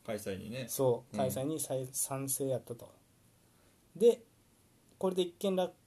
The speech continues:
Speaker 1: 着かと思いきや。
Speaker 2: 思いきや、あの、ネイマールとかがね、
Speaker 1: うん。
Speaker 2: あの、や-、やりたくないと。ボイコットを言う、アグエロとかスアレスにボイコットを呼びかけたんじゃないかと
Speaker 1: うん。
Speaker 2: いうような内紛もあったと。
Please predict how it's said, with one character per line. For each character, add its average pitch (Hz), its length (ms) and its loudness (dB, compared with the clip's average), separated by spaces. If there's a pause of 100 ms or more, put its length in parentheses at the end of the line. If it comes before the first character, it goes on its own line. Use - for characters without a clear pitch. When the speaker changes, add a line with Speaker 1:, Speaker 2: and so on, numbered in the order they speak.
(640)
Speaker 1:
着 123 280 -12
か 110 100 -6
と 107 140 -8
思 117 180 -6
い 117 60 -6
き 196 100 -2
や。 196 60 4
Speaker 2:
思 226 140 8
い 214 60 4
き 208 140 0
や、 220 160 8 (480)
あ - 140 2
の、 139 80 2
ネ 165 160 4
イ 180 40 6
マ 180 140 10
ー 160 40 10
ル - 40 -4
と 127 100 -4
か 117 100 -10
が 113 120 -10
ね、 131 240 -6 (120)
Speaker 1:
う - 40 -8
ん。 - 20 -4
Speaker 2:
あ 110 40 -2
の、 123 300 -2
や-、 135 200 -4 (200)
や 139 140 2
り 170 80 4
た 175 80 4
く 165 60 2
な 156 100 6
い 147 60 2
と。 139 120 -12 (240)
ボ 156 120 4
イ - 20 6
コ 180 100 2
ッ 180 60 -4
ト 156 100 0
を 135 40 4
言 131 120 -2
う、 139 40 -10 (640)
ア 147 140 4
グ 175 120 6
エ 180 60 10
ロ 180 100 8
と 175 100 -2
か 117 240 -2 (280)
ス - 180 2
ア 156 60 8
レ 139 80 2
ス 127 120 -4
に 139 280 0
ボ 131 100 4
イ 151 60 4
コ 170 80 2
ッ - 40 0
ト 139 100 -2
を - 20 0
呼 123 80 -2
び 156 100 -2
か 208 120 6
け 208 100 4
た 180 100 8
ん 151 60 0
じ 127 80 0
ゃ - 20 -6
な 120 80 -6
い 110 60 -10
か 107 120 -10
と - 120 -16 (720)
Speaker 1:
う 101 40 -6
ん。 98 260 -6
Speaker 2:
い 143 120 0
う - 20 2
よ 143 160 6
う - 20 0
な 113 180 -4
内 135 260 0
紛 147 100 0
も 131 300 -4 (260)
あ 127 100 -12
っ 123 60 -10
た 117 120 -6
と。 - 180 -14